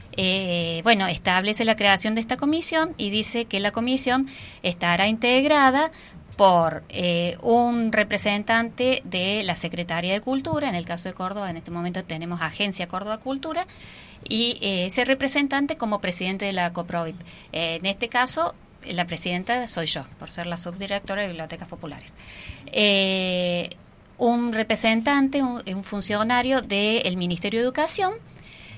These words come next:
eh, con el cargo de vicepresidente,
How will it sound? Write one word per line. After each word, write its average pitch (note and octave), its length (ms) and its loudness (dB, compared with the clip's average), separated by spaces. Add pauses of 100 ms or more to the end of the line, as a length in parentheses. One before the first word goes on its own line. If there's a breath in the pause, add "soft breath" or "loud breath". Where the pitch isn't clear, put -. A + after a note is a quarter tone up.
eh, F3+ 500 2 (140)
con G#3+ 260 8
el A#3+ 220 0
cargo G#3+ 560 2 (160)
de F3+ 200 -4
vicepresidente, C4+ 960 0